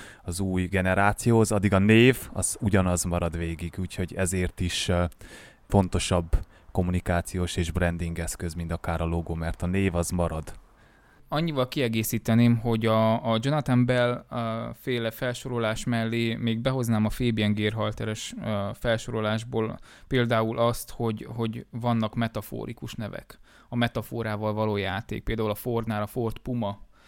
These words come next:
Speaker 2: amikor állatneveket kezdünk, és akkor az, ahhoz tesszük hozzá az értékeket. Ö, vagy vannak a numerikus nevek, amikor csak számokkal játszunk.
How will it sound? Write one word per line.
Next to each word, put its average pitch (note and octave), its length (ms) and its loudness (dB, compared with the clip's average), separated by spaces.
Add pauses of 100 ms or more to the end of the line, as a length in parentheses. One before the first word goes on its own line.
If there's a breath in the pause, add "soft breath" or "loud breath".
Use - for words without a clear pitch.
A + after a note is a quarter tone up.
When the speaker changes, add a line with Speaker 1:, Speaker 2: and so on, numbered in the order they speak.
(240 soft breath)
Speaker 2:
amikor A#2 260 -4
állatneveket A2+ 600 0
kezdünk, G#2+ 420 -6
és G#2 140 -8
akkor A2 400 -8 (260)
az, A2+ 400 -4
ahhoz A2 320 -4
tesszük A#2 340 -8
hozzá A2+ 280 -6
az G#2+ 100 -6
értékeket. A2 800 -8 (540 soft breath)
Ö, A2 440 0
vagy A#2+ 160 0
vannak B2 320 4
a B2 40 0
numerikus A#2 520 0
nevek, G2+ 340 -4
amikor A2 640 0 (480)
csak A2+ 240 2
számokkal G#2+ 600 0
játszunk. - 600 -8